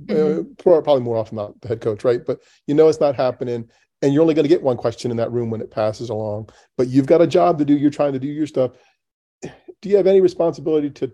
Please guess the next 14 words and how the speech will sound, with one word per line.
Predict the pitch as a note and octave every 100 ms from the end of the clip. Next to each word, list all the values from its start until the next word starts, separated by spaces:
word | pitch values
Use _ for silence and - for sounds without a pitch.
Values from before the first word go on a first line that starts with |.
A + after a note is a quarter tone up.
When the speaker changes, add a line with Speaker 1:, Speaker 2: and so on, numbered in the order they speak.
| _
Speaker 2:
to | -
follow | A#2+ _ C3 C#3+ C#3 C3
up | C#3 B2
on | A2+
their | C3+
behalf | B2 B2+ E3+ D#3+ D#3 C#3+
or | A#2+
try | - C#3+
to | B2+
lob | C3+ C#3
out | C#3 B2+ _ _ _ _
something | - C#3+ B2+ B2
similar | - D#3+ D3+ D3 D3
to, | - C3